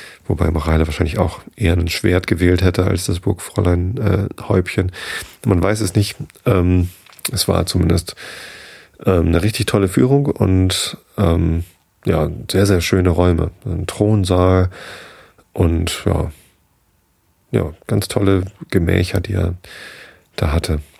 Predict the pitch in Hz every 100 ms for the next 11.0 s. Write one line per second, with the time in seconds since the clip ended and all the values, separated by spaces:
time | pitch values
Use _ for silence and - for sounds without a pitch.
0 | _ - 90 - 95 87 87 98 101 98
1 | - - 87 98 - 95 95 - 98 87
2 | 82 92 101 104 - - - - - _
3 | - 87 85 90 90 90 90 90 - _
4 | _ - 101 90 - - 98 - 92 90
5 | 85 - 101 - - 82 85 85 82 92
6 | 85 - 98 85 - - - 85 80 80
7 | - - - - - - - _ - 90
8 | - 85 78 87 80 82 - - 104 92
9 | 82 90 85 - 95 87 - - 92 -
10 | - - - - - 92 90 - 101 -